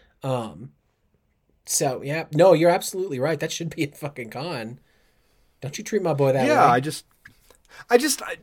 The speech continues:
Speaker 2: I mean, like, Joseph is right when he says, "You're kinda dumb and fat," or whatever he says. But,
Speaker 1: Mm-hmm.
Speaker 2: like, I just, I,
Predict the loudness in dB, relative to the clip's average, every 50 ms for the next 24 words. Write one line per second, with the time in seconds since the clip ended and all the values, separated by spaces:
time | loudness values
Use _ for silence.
0 | -2 0 2 2 4 2 2 4 4 2 2 4 6 8 8 8 6 2 -2 0
1 | -2 2 4 6 6 6 6 4 2 0 -2 0 2 2 2 2 0 -2 -2 -2
2 | 2 4 4 6 6 4 2 0 -4 -4 -2 -2 -2 -2 -4 -6 -8 -12 _ _
3 | -14 -8 -2 0 2 2 2 2 2 0 -2 -2 -4 -4 -6 -6 -6 -6 -4 -4
4 | -4 -6 -8 -10 -14 -16 -18 _ _ _ _ _ _ _ _ _ _ 2 4 4
5 | 6 6 6 4 4 4 2 -2 -6 -12 -16 -18 -18 -20 _ _ _ _ _ _
6 | _ _ _ _ _ -8 -6 -2 0 0 0 0 0 -4 -4 -4 -4